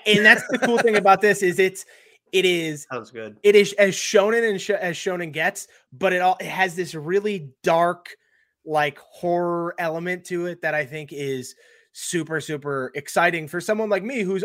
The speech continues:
Speaker 1: older and likes those horror type of things. You know, uh, it, it, this is a, a something I would recommend to someone like a Rich Keefe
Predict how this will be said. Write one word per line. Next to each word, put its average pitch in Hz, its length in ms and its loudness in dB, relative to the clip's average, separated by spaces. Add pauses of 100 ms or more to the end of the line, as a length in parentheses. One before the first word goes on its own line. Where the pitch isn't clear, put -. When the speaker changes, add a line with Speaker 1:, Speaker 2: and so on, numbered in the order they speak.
Speaker 1:
older 190 300 0
and 175 160 -4
likes 170 280 -4
those 165 240 -6
horror 156 400 -6
type 151 380 -2
of 135 300 -8 (380)
things. 165 300 -4
You 143 80 -8
know, 143 220 -2
uh, 139 320 -6
it, 147 280 -10
it, 147 180 -10
this 170 180 -8
is 175 120 -6
a, 175 100 -2
a 151 380 -8
something 156 380 -8
I 147 120 0
would 156 100 -4
recommend 160 480 -4
to 156 60 -10
someone 190 320 -6
like 190 160 -4
a 190 60 -2
Rich 190 280 -2
Keefe 220 200 -6